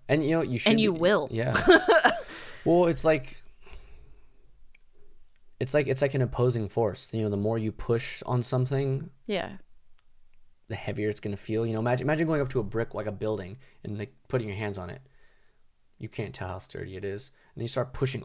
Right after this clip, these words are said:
Speaker 1: all your might into it. And it's, and of course, it's not moving, but you're putting so much energy, and all of a sudden that building feels heavier than it did when you were just laying your hands on it.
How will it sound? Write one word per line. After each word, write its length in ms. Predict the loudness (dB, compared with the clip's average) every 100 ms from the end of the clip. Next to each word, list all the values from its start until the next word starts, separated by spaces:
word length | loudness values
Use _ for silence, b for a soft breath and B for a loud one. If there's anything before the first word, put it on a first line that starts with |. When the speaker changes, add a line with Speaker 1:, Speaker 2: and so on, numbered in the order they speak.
| 0
Speaker 1:
all 220 | 4 4
your 140 | 4
might 220 | 2 0 -2
into 160 | -4
it. 20 |
And 80 | -8
it's, 140 | -10 -10
and 120 | -10
of 100 | -6
course, 240 | -6 -6
it's 160 | -6 -6
not 180 | -6 -2
moving, 380 | -2 -2 -6 -12 b b
but 100 | -8
you're 80 | -2
putting 200 | -2 -2
so 200 | -2 0
much 180 | 0 0
energy, 300 | 0 0 0
and 80 |
all 60 | -2
of 60 | -2
a 20 |
sudden 160 | -4
that 200 | -2 -2
building 300 | 0 2 0
feels 360 | -4 0 2 2
heavier 340 | -2 -2 -4
than 120 | -6 -10
it 120 | -8
did 200 | -8 -6
when 120 | -8
you 100 | -8
were 100 | -8
just 200 | -8 -12 -14 b b
laying 160 | -12 -10
your 120 | -8
hands 260 | -6 -6 -6
on 100 |
it. 100 | -10